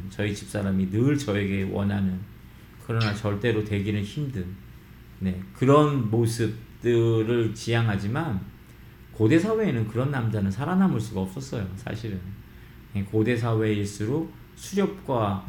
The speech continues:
채집에 강한 마초 같은 그런 강력한 남성미가 선호되었죠. 그거에 비해서 비파와 수금을 타는 다윗은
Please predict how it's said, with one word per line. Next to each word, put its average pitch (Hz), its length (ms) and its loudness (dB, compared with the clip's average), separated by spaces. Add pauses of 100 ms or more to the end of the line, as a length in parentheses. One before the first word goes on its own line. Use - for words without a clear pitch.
채집에 113 720 -2 (180)
강한 95 440 -2 (580)
마초 95 420 -2
같은 104 380 -4 (260)
그런 98 240 -2
강력한 135 1160 0
남성미가 113 1160 0 (260)
선호되었죠. 147 840 0 (600)
그거에 214 380 8
비해서 156 580 6
비파와 123 480 -2
수금을 147 500 -4
타는 107 520 -4
다윗은 107 600 -4